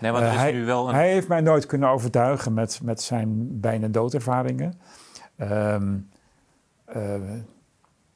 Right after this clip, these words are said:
Speaker 2: er zijn ook exact dezelfde ervaringen bekend van,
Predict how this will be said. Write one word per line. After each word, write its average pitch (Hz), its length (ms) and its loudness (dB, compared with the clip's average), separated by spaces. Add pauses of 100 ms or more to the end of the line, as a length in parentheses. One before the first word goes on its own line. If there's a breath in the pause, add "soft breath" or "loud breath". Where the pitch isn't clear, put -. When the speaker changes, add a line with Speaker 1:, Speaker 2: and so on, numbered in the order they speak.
(100)
Speaker 2:
er 127 300 -2
zijn 127 200 4
ook 135 180 0 (760)
exact 139 340 -2
dezelfde 139 480 0
ervaringen 123 640 2
bekend 123 380 0
van, 110 280 -2